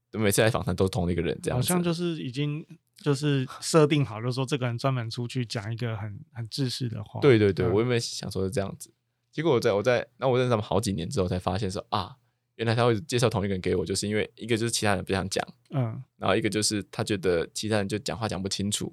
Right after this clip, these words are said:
Speaker 2: 嗯。
Speaker 1: 没有人这个讲不清楚，对我，对我拍谁，
Speaker 2: 嗯。
Speaker 1: 所以他才会一直找这个人来跟我访谈这样子。
Speaker 2: 嗯。
Speaker 1: 以及一开始我遇到一些，有一些人，然后我看到，哎，怎么在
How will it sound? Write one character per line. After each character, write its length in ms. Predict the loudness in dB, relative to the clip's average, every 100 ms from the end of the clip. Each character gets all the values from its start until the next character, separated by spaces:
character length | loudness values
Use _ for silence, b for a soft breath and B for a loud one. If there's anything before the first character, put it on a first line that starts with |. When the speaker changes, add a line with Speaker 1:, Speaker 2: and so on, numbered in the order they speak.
| -4
Speaker 2:
嗯。 100 | 0
Speaker 1:
没 80 | 4
有 60 |
人 140 | 2 2
这 100 | -2
个 80 | -2
讲 160 | -2 -6
不 60 |
清 160 | -6 -8
楚， 100 | -10 -4
对 100 | -2
我， 180 | -2 -6
对 100 | 0
我 160 | 0 0
拍 240 | -2 -2
谁， 320 | -2 -2 -4 _ -6
Speaker 2:
嗯。 180 | -6 -4 -14
Speaker 1:
所 120 | _ 2
以 40 |
他 100 | 4
才 140 | 4
会 140 | 2 2
一 40 |
直 100 | 0
找 120 | -2
这 100 | -2
个 60 | 0
人 120 | -2
来 120 | -4 -6
跟 140 | -4
我 40 |
访 200 | -2 -4 -4
谈 160 | -8 -4
这 100 | -2
样 160 | -2
子。 120 | -6 -10
Speaker 2:
嗯。 100 | -14 _ _ _ _
Speaker 1:
以 60 |
及 140 | -2 -2
一 20 |
开 160 | 2 2
始 120 | 2
我 140 | 0
遇 100 | 4
到 120 | 4
一 60 | 4
些， 160 | 0 -4
有 180 | -2
一 60 | -2
些 380 | 0 0 0 -2 -6 -8
人， 140 | -8 -10 -6
然 100 | -2
后 120 | -2
我 60 | -2
看 160 | -2 0
到， 80 |
哎， 80 | 0
怎 140 | -4 -6
么 80 |
在 280 | -2 -2 -2